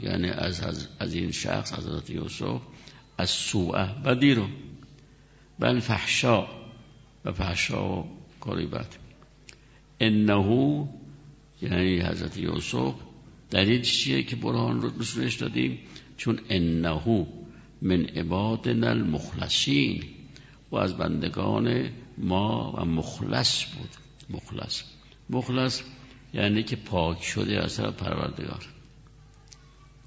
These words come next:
خب، پس این آیه و آقای روشن شد که الان، که بعد ببینیم برهان ربه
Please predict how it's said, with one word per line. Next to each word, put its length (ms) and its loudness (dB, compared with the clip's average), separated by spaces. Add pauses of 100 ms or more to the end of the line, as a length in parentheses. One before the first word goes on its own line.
(640)
خب، 300 -4 (1600)
پس 180 -2
این 120 -2
آیه 260 2
و 200 -2 (420)
آقای 320 -2
روشن 380 -4
شد 300 -6
که 80 -8
الان، 220 -6 (580)
که 100 -8
بعد 260 -2
ببینیم 360 0
برهان 580 -4
ربه 540 -2